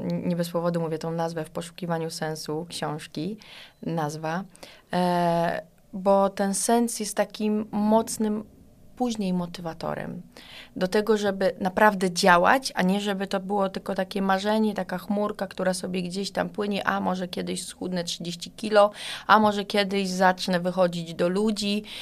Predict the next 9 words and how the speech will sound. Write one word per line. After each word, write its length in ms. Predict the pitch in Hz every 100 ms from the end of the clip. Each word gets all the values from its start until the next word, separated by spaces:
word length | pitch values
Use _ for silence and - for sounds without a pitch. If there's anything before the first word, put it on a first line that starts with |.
| - -
tylko 300 | 214 214 208
żebyśmy, 640 | 214 202 208 202 180 180 -
że 120 | 190
nadawaliśmy 640 | 190 190 190 190 190 190 185
sens 600 | - 202 233 269 - - - - - - - - - - -
i 80 | 202
zrobiliśmy 540 | 214 202 202 202 214
kolejne 720 | 196 196 190 - - 190 180 180 -
kroki 560 | - 208 202 202 175